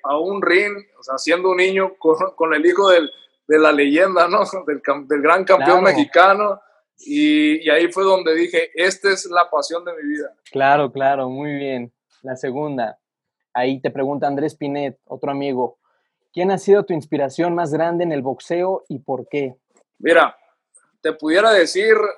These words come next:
Speaker 1: nombre de boxeadores, pero te voy a decir el hombre que más me ha inspirado en el boxeo y que gracias a él estoy boxeando y es mi padre. Mi padre
Speaker 2: Ok.
Speaker 1: no es boxeador, nunca lo fue, pero fue el, el que más me inspiró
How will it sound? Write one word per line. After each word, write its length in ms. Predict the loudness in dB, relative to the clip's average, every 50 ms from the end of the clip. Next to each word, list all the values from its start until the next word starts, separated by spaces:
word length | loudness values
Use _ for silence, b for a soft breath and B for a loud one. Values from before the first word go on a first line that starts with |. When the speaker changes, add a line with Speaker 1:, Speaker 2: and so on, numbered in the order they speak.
| _ _
Speaker 1:
nombre 400 | -10 -6 -6 -6 -4 -4 -4 -2
de 120 | -2 -2 -2
boxeadores, 840 | -4 -6 -10 -8 -6 -4 -2 0 0 0 0 0 -2 -2 -6 -10 _ -16
pero 180 | -12 -12 -12 -10
te 100 | -10 -8
voy 180 | -4 -2 -2
a 40 | -2 -2
decir 320 | -4 -4 -2 -2 -2 -2 -4 -10 _ _ _ _ _ _
el 280 | -4 -4 -2 0 0
hombre 340 | 0 0 0 0 -2 -4 -2
que 140 | -4 -8 -6
más 260 | -4 -2 -2 -2 -2
me 100 | -2 -4 -4
ha 60 | -6
inspirado 540 | -6 -8 -10 -6 -2 -2 0 0 -2 -4 -4
en 80 | -6
el 120 | -6 -6 -6
boxeo 680 | -8 -10 -10 _ -4 -2 0 0 0 0 -2 -6 -10 _ _ _ _ _ _ _ _ _ _ _ _ _ _ _ _ _ _
y 140 | -10 -10 -6
que 140 | -4 -2 0
gracias 340 | 2 2 2 0 0 0 2
a 60 | 2
él 60 | 0
estoy 220 | 0 -2 -2 -2 -2
boxeando 480 | -2 -4 -6 -4 -2 -2 -2 -2 -2 -4
y 60 | -4
es 60 | -4
mi 120 | -4 -6 -4
padre. 400 | 0 0 0 2 0 -2 -8 -12 -12
Mi 100 | -12 -6
padre 320 | 0 2 4 4 4 4
Speaker 2:
Ok. 60 | 4
Speaker 1:
no 80 | 4 2
es 60 | 4 4
boxeador, 840 | 2 0 0 0 0 2 4 4 4 4 2 2 -2 -6 -10 -10
nunca 300 | -12 -12 -8 -6 -4 -4
lo 100 | -4 -4 -6
fue, 440 | _ -2 -2 0 -2 -4 -8 -12 -18 _ _ _ _ _
pero 280 | -10 -8 -6 -6 -8 -6
fue 200 | -4 -2 -2 0
el, 140 | -2 -4 -6 -6
el 180 | -6 -6 -8 -8
que 220 | -8 -6 -6 -6
más 220 | -4 -2 -2 -2 -2
me 100 | -4 -8
inspiró 680 | -10 -12 -10 _ -4 -2 2 4 4 4 4 2 -4